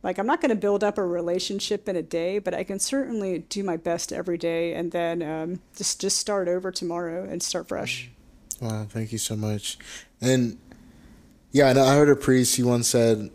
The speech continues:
Speaker 2: like, "Be gentle with yourself." Like, if you get yourself, if you find yourself being really distracted. Yeah, I know for me, like, I would, like, I would get so annoyed, like, "Why, like, why can't I focus? Why can't I do all this?" And the priest was like, "You know, that's,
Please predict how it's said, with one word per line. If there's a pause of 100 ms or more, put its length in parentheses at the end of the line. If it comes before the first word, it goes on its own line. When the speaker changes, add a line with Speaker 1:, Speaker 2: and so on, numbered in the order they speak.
(520)
Speaker 2:
like,
"Be
gentle
with
yourself."
Like,
if
you
get
yourself,
if
you
find
yourself
being
really
distracted. (840)
Yeah,
I
know
for
me,
like,
I
would,
like,
I
would
get
so
annoyed,
like, (160)
"Why,
like,
why
can't
I
focus?
Why
can't
I
do
all
this?" (480)
And
the
priest
was
like,
"You
know,
that's,